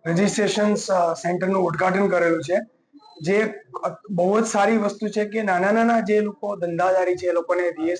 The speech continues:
ટી રજિસ્ટ્રેશન કરવામાં જી એસ ટી ડિપાર્ટમેન્ટ ઘણી બધી મદદ કરશે. જી એસ ટી ડિપાર્ટમેન્ટ આજકાલ બધા જ લોકોને, નાના નાનાથી મોટા ટેક્સપેયરને ઘણું બધું મદદ કરી રહ્યું છે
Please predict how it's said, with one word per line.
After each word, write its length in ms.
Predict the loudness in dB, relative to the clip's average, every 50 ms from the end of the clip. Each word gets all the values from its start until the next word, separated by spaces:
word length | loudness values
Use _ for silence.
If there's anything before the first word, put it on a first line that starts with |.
| -4
ટી 80 | -6 -4
રજિસ્ટ્રેશન 560 | -4 -4 -2 -2 -2 -2 -2 -8 -6 -6 -4
કરવામાં 460 | -2 0 2 2 2 2 0 -2 -2 -4 -8 -16 _ -20 -20 _ _ _ _
જી 80 | -2 0
એસ 180 | 0 0 0 0
ટી 60 | 0
ડિપાર્ટમેન્ટ 520 | 0 2 2 2 0 0 0 0 0 0
ઘણી 200 | 0 2 2 2
બધી 200 | 2 2 2 2
મદદ 300 | 2 2 0 2 0 0
કરશે. 480 | 0 0 0 0 0 0 0 0 -2 -2 -6 _ _ _ _ _ _ _ _ -4
જી 80 | 0 0
એસ 160 | 0 2 2
ટી 60 | 0
ડિપાર્ટમેન્ટ 440 | 0 2 2 2 0 0 0 2 2
આજકાલ 500 | 2 0 0 0 2 2 2 2 2 0 -4 -8 -16 _ _ _
બધા 380 | -4 -2 -2 0 2 2 2 4
જ 140 | 4 4 2
લોકોને, 440 | 2 2 0 0 0 0 0 0
નાના 260 | 0 0 0 0 2 2
નાનાથી 420 | 2 2 2 0 0 0 -2 -2
મોટા 280 | 0 0 0 0 0 0
ટેક્સપેયરને 520 | -2 -4 -8 -6 -2 -2 0 0 0 0
ઘણું 240 | 0 2 2 2 2
બધું 220 | 2 2 2 2
મદદ 220 | 2 2 2 2 2
કરી 240 | 2 0 2 2
રહ્યું 220 | 4 4 4 4 2
છે 160 | 2 0 0